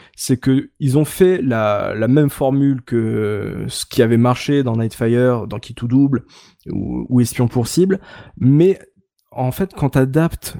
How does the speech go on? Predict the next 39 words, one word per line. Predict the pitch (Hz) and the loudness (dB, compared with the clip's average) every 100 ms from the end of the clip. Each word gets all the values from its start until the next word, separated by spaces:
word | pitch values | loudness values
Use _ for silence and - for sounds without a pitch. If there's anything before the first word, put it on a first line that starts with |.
| - | -6
un | 117 120 | 0 0
vieux | 107 131 151 151 131 117 | 2 2 4 4 0 0
James | 131 127 | -2 -2
Bond, | 123 165 196 135 _ _ _ _ | -2 -4 -4 -6 _ _ _ _
c'était | - 135 135 | -6 -2 -2
peut-être | 127 180 | 0 0
des | 143 131 | 2 0
séquences | 117 - 139 - 160 | 0 -2 -2 0 -2
qu'on | - 131 | 0 2
aurait | 123 120 123 | 4 4 2
pu | 120 - | 0 -2
remplacer | 131 123 123 160 | 0 0 0 -2
par | - 110 - - | -2 -4 -4 -2
autre | 135 - | -2 -2
chose, | - 147 135 | -2 0 0
en | 123 | -2
fait, | 127 127 | -2 0
des | 127 | -2
trucs | - 160 - - - | 0 -2 -2 -4 0
peut-être | 139 135 | 2 2
un | |
peu | 127 135 | 0 -4
plus | - - 147 156 139 | -4 -4 -2 0 -2
point | - 135 131 | 0 2 2
and, | 139 135 - | 0 -2 -4
entre | - | -8
guillemets, | 113 120 117 | -2 -2 0
point | - - | -4 -2
and | 120 | -4
click, | - 170 - - - - - | -2 -4 -6 -16 -20 -20 -4
genre | 117 107 | -2 0
jeu | 117 | 2
d'aventure | 120 120 123 120 - 131 | 4 2 0 -2 -2 0
à | 110 | 0
la | 104 | -2
Broken | 107 117 117 113 | -2 -2 0 -2
Sword | - 123 113 | 0 -2 -2
trois | - 117 | -2 0
D, | 131 156 | 0 -2